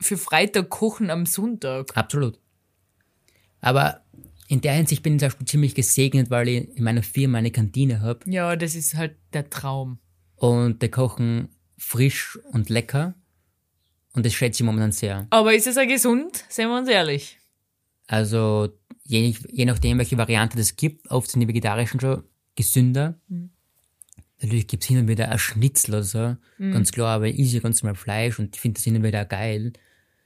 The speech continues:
Speaker 2: Ich achte nicht so extrem auf meine Ernährung.
Speaker 1: Genau.
Speaker 2: Und deswegen finde ich es
Speaker 1: So wie ich, ich achte nur auf mein Wohlbefinden.
Speaker 2: Genau, das heißt jetzt aber,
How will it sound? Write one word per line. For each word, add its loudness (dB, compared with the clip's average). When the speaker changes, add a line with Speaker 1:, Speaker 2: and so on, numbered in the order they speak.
Speaker 2:
Ich 0
achte 0
nicht -2
so 2
extrem 0
auf -2
meine 0
Ernährung. -4
Speaker 1:
Genau. -6
Speaker 2:
Und -2
deswegen -2
finde -2
ich -2
es 0
Speaker 1:
So 2
wie 2
ich, -2
ich 0
achte -2
nur 2
auf -4
mein 0
Wohlbefinden. -4
Speaker 2:
Genau, 0
das -4
heißt -2
jetzt -4
aber, 0